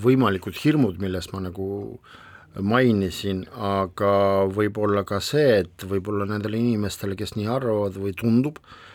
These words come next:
et, äh, neil on selline veendumus, et nad ei ole kuidagimoodi, äh, sidustatud riigiga,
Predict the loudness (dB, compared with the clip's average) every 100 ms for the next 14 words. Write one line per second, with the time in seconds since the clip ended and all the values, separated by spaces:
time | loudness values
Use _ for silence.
0 | -20 -20 _ -8 -8 _ 0 2 4 2
1 | 0 -2 -4 -2 2 2 2 0 -2 -2
2 | 0 0 -2 0 2 2 0 0 -2 -2
3 | -4 -4 -6 -2 -2 -2 -2 -2 -2 -2
4 | -4 -4 0 2 2 0 -2 -10 _ _
5 | _ _ _ _ -6 -4 -2 -2 -2 0
6 | 0 -2 -4 -14 _ _ _ _ _ _
7 | _ _ -20 _ _ -6 -4 -4 -4 -4
8 | -6 -6 -4 -4 -4 -10 -6 -2 -2 -4
9 | -10